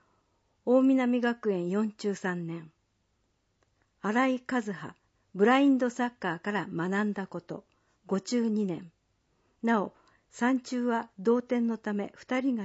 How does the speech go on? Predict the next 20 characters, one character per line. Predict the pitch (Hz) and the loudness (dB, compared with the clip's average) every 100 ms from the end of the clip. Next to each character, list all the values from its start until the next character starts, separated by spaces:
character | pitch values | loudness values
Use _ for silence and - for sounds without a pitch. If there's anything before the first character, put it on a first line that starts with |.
| 170 | -4
表 | 202 | -4
彰 | 202 - 180 | -4 -4 -8
と | - 175 | -6 -8
な | 170 | -6
り | 165 | -8
ま | 160 | -10
し | - | -14
た。 | - - _ _ _ _ _ _ _ _ _ _ | -20 -20 _ _ _ _ _ _ _ _ _ _
受 | - 208 | -2 0
賞 | 294 294 285 | 2 2 2
生 | 294 277 | 2 2
徒 | 269 190 | 2 0
に | 180 | 0
よ | 170 | 0
る | 170 180 - | -2 -4 -6
自 | 175 | -8
作 | 185 262 262 | 0 0 0
品 | 240 202 175 170 | -6 -2 -2 -2
の | 185 - | -2 -4
朗 | 185 240 | 2 4